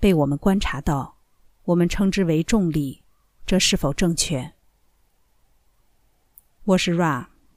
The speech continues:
这是不正确的。二十九点十六，发问者：你能否告诉我重力如何发生的？我是 Ra。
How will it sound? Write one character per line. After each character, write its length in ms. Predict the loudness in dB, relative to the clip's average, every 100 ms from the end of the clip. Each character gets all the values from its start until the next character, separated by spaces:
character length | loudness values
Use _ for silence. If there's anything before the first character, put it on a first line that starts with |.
| -20 -2
这 120 | 0
是 120 | 2 0
不 140 | 0
正 220 | 0 0
确 240 | 0 -4 -6
的。 280 | -8 -14 _ _ _ _ _ _ _ _ _ _ _ _ _ _ _ _ _ _ -6
二 140 | -2
十 160 | 0 0
九 160 | 2 2
点 180 | 2
十 220 | 2 0 0
六， 400 | 0 0 -2 _ _ -10
发 200 | -2 0
问 200 | 0 -2
者： 340 | -4 -8 -10 _ _ _ _ _ _ _ _ _ _ _ -8
你 120 | 0 2
能 160 | 2
否 180 | 2 2
告 220 | 2 2
诉 240 | 2 2 2
我 300 | 0 -2 -8 2
重 260 | 4 6 4
力 180 | 0
如 180 | 2 0
何 180 | 0 -2
发 200 | -4 -6
生 300 | -2 0 0
的？ 240 | -2 -8 _ _ _ _ _ _ _ _ _ _ _ _ _ _ _ _ _ _ _ -2
我 140 | 0
是 200 | 0 0
Ra。 340 | 0 -2 -4